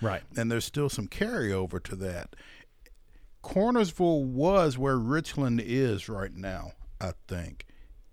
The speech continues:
Speaker 2: And they've got that confidence. They've been in those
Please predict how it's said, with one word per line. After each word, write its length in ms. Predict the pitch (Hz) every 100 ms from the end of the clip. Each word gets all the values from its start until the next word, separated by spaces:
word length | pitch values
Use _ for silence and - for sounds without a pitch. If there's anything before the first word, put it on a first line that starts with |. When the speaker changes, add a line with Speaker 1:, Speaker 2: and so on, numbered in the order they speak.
| -
Speaker 2:
And 400 | 123 113 104 98 - -
they've 420 | 92 95 107 107
got 280 | 113 113 -
that 200 | 120 98
confidence. 760 | - 104 101 104 104 104 117 -
They've 420 | 98 92 87 90
been 240 | 117 120
in 420 | 113 107 110 113
those 400 | 107 101 101 92